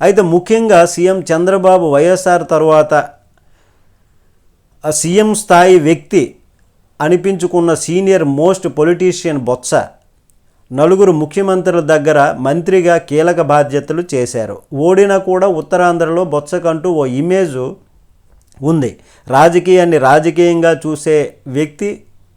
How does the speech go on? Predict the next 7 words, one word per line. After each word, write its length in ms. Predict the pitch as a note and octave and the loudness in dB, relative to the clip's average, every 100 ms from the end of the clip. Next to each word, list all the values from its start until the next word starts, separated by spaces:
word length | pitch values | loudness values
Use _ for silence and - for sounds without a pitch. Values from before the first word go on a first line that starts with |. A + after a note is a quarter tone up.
| - | -10
అనే 220 | D3 E3 | -4 -2
పేరుంది. 640 | D#3+ D3+ E3 E3+ C3+ G#2 - _ _ - | -2 2 2 2 -2 -6 -12 _ _ -6
ఎవరితోనూ 560 | C3 F3 F#3+ G3 F#3+ | 0 2 0 0 -2
వ్యక్తిగతంగా 800 | F#3+ D3+ D3 F3 F3 E3+ E3+ E3 | 0 -2 -2 0 0 0 0 -2
శత్రుత్వం 760 | D3+ D3+ D3 E3+ E3 D#3+ D#3+ G#3 - _ _ D#3 | -2 -4 -4 -4 -4 -4 -4 -6 -10 _ _ -6
పెంచుకోలేదు. 680 | D#3+ E3 E3+ D#3 C3+ G#2+ - D3 | -4 -2 0 2 0 -4 -8 -6
అటువంటి 840 | D3+ F#3+ G3+ F#3 F#3+ D#3 E3+ | -2 0 0 0 -2 0 -4